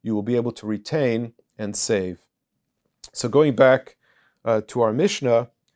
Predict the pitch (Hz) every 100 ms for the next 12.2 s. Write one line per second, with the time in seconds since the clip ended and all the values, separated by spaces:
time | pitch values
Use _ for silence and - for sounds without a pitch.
0 | _ _ 123 113 135 127 120 - - -
1 | 190 190 147 131 120 147 151 123 120 -
2 | 127 135 131 120 113 - 139 135 123 113
3 | 113 120 117 123 117 120 113 113 110 107
4 | 104 107 101 127 170 _ _ _ _ _
5 | 123 127 135 131 - 175 190 175 196 151
6 | 151 143 _ _ _ _ _ - 147 135
7 | 139 127 123 117 - - _ _ _ _
8 | _ 120 117 113 113 120 - - 131 131
9 | - 214 214 123 104 - - - _ _
10 | _ 113 110 104 110 123 _ _ _ _
11 | _ _ 117 123 151 165 147 131 123 120
12 | -